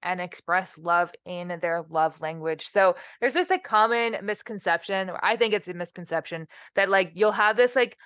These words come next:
honeymoon phase, like, right after you get married, everything's, like, amazing. And then, like, when life gets busy, um, you're back to, like, quote unquote reality, like, the love or that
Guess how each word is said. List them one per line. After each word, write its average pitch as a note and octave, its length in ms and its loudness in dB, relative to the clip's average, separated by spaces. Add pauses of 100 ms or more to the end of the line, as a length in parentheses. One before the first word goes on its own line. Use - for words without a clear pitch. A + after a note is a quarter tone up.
(140)
honeymoon A3 540 -2
phase, F3+ 480 -4
like, F3+ 160 -6
right F3 220 2
after A#3+ 260 2
you B3+ 100 -4
get B3+ 240 -4
married, F3 400 -4
everything's, B3+ 600 -2
like, A#3 240 -2 (260)
amazing. F#3+ 880 -4 (280)
And G#3+ 240 2
then, G3 600 4
like, F3+ 400 -2 (420)
when G3 380 -4
life F#3+ 240 0
gets F#3+ 200 -4
busy, F#3 720 -2 (280)
um, F3 260 4
you're F3+ 80 -2
back F#3 300 2
to, - 80 -10
like, F#3 180 0
quote G#3 180 -4
unquote F#3+ 360 -2
reality, F3+ 580 0
like, E3+ 260 -4
the F#3 140 -2
love F3 420 2
or F3+ 100 -4
that E3+ 180 -4